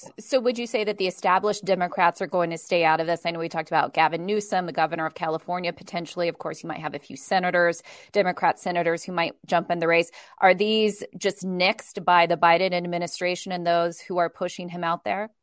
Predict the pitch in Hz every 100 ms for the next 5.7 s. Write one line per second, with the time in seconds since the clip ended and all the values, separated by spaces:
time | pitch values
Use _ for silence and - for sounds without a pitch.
0 | _ - - - 160 160 175 156 196 175
1 | 151 139 127 - 113 113 107 95 101 92
2 | - - 101 101 - - 101 104 101 107
3 | 104 - 101 101 101 95 - 95 92 90
4 | 95 92 90 92 92 95 - 101 101 113
5 | 131 135 135 135 117 123 120